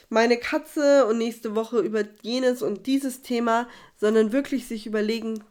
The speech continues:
was ist mein ganz großes Ziel und wie erreiche ich mit Content dieses Ziel?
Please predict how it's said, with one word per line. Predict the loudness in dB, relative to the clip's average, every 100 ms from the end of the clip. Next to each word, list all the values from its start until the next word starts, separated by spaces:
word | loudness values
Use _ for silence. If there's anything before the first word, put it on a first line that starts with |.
| _ -14
was | -12 -12
ist | -14 -6
mein | -2 -2
ganz | -2 -4 -4 -8
großes | -12 -8 -8 -10 -16
Ziel | -6 0 2 2 0 -12 -20 -20 -8
und | -4 0
wie | 4 4 4
erreiche | -4 2 2 2 -2
ich | -10 -8
mit | -10 -8
Content | -4 -2 0 0 0 -2 -10 _ _ -2
dieses | -2 -2 -8 -10
Ziel? | -12 -8 -8